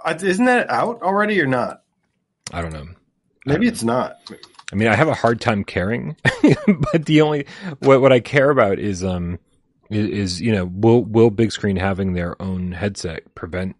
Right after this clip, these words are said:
Speaker 2: Big Screen from ever coming to P S V R two? I mean, I don't know. I have no idea. These,
Speaker 1: Yeah, I
Speaker 2: these,
Speaker 1: don't know.
Speaker 2: these are
Speaker 1: I,
Speaker 2: things I just
Speaker 1: I,
Speaker 2: haven't been keeping up on.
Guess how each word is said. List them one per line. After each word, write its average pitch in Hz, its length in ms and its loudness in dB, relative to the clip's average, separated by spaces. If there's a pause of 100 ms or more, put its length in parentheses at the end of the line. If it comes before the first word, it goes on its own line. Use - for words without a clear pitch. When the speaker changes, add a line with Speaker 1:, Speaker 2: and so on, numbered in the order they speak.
Speaker 2:
Big 87 200 -12
Screen 92 240 -8
from 87 140 -8
ever 80 120 -8
coming 90 320 -6
to 82 60 -14
P 95 160 -6
S 90 80 -10
V 90 140 -10
R 92 100 -6
two? - 280 -10 (460)
I - 220 -20
mean, 80 240 -8 (2250)
I 76 60 -4
don't 71 120 -8
know. 62 140 -16 (460)
I - 80 -10
have 71 140 -10
no 65 120 -16
idea. - 320 -20 (680)
These, 120 200 4
Speaker 1:
Yeah, 147 120 6
I - 20 2
Speaker 2:
these, 156 80 0
Speaker 1:
don't 131 80 2
know. - 80 -6
Speaker 2:
these 147 140 2
are - 20 2
Speaker 1:
I, 151 100 2
Speaker 2:
things 135 160 2
I - 60 4
just 175 120 2
Speaker 1:
I, 107 40 4
Speaker 2:
haven't 85 180 0
been 85 80 -10
keeping 80 320 -8
up 71 140 -16
on. 78 240 -14